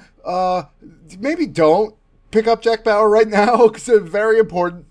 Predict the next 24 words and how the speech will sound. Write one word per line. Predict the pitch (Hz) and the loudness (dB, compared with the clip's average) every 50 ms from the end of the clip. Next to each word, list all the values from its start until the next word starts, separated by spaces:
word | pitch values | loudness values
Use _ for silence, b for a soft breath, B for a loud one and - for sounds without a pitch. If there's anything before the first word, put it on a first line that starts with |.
| _ _ | _ _
stuff | - - 190 160 - | -4 -4 -4 -4 -4
going | - 160 147 143 135 | -4 -4 -4 -2 -2
down | 127 127 131 139 147 | -2 -2 -2 -2 -4
on | 156 160 170 180 185 190 - | -6 -6 -6 -8 -10 -12 -10
M | - 208 220 214 | -8 -6 -6 -4
B | 233 240 | -6 -6
D. | 208 180 160 156 175 180 | -4 -2 -2 -2 -2 -4
Just, | 151 139 160 160 156 151 - - - | -10 -6 -6 -6 -6 -6 -10 -20 -20
you | 185 190 | -14 -8
know, | 170 143 131 139 143 | -4 -2 0 0 0
if | 143 139 - | -2 -4 -6
you | 147 143 | -10 -10
could | 139 - 151 139 | -6 -4 -6 -6
hold | 139 - - 151 156 165 156 | -4 -4 0 0 0 2 2
off." | 151 131 127 127 139 156 - - | 0 2 2 2 2 0 -4 -8
And | - 143 | -6 -4
he's, | 139 143 135 | -4 -2 -2
like, | 151 143 135 | -2 -4 -4
keeps | - - 170 143 - | -4 -10 -12 -12 -8
leaving | 139 139 135 135 147 135 | -6 -6 -6 -6 -6 -8
a | 135 | -8
message. | 117 110 117 120 - 147 131 | -10 -10 -10 -10 -10 -14 -16
He's | 127 113 - | -16 -12 -12
like, | 120 110 - | -12 -12 -12